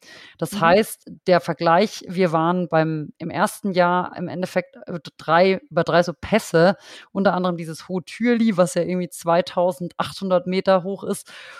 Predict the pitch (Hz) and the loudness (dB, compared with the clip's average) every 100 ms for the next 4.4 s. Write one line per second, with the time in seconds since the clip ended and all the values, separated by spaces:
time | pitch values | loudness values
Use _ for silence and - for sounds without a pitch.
0 | - - 190 190 156 196 180 175 156 151 | -12 -4 2 2 2 0 2 2 2 0
1 | 196 190 165 - 185 175 156 - - 180 | 0 0 -2 -4 -4 -4 -6 -8 -2 0
2 | 185 - - 202 - 202 135 - - 170 | 0 -4 0 0 2 2 2 0 -2 -8
3 | 180 175 175 175 - 180 165 170 165 - | -6 -4 -6 -6 -8 -6 -4 -4 -4 -6
4 | 175 165 160 | -4 -2 -4